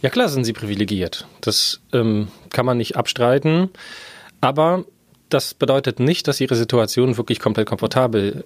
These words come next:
ist, dass sie sich komplett zurücklehnen können. Die meisten von ihnen sind, sind wirklich sehr, ähm, bodenständige Personen. Das sind meistens Unternehmer und ihre primäre Sorge im Moment ist natürlich die Gesundheit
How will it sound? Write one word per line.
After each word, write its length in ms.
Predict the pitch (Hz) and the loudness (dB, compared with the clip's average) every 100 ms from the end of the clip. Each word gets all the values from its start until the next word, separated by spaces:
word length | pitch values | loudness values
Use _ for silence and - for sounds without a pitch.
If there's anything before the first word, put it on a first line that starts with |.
| _ | _
ist, 380 | - 113 - - | -2 -2 -4 -4
dass 100 | 101 | -2
sie 100 | 107 | 0
sich 160 | 107 - | 0 0
komplett 300 | 101 104 - | 0 0 0
zurücklehnen 480 | 110 131 98 92 | -2 0 0 0
können. 340 | 87 90 82 82 | 0 -2 -2 -2
Die 100 | 110 | 2
meisten 360 | 123 175 - | 4 2 0
von 160 | 143 135 | 0 0
ihnen 180 | 135 131 | 0 0
sind, 340 | 117 117 82 | 0 -2 -4
sind 140 | - 110 | -2 0
wirklich 320 | 131 120 - | 0 -2 -2
sehr, 440 | 123 123 120 117 - _ _ | 2 4 2 0 -6 _ _
ähm, 440 | 117 110 107 101 98 - - - | 0 2 2 -2 -6 -20 -20 0
bodenständige 640 | 139 156 - 131 131 127 | 0 0 -2 0 2 0
Personen. 640 | 113 107 104 143 151 151 135 - - - | 0 0 2 2 2 0 -4 -16 -20 -18
Das 120 | - 117 | -2 0
sind 60 | |
meistens 320 | 120 113 117 | 2 0 -2
Unternehmer 640 | 127 - 107 147 165 165 160 - - | -2 0 2 2 2 2 -2 -8 -4
und 200 | 123 117 | -2 -2
ihre 140 | - | -4
primäre 400 | 113 156 156 139 | -2 0 2 0
Sorge 320 | 117 120 139 135 | 2 2 2 0
im 140 | 135 | 0
Moment 440 | 123 110 131 - - | 0 2 2 0 -4
ist 140 | - | -2
natürlich 280 | 123 113 117 | -2 -2 -2
die 80 | 110 | 0
Gesundheit 640 | 104 107 131 156 180 - | 2 0 2 0 0 -6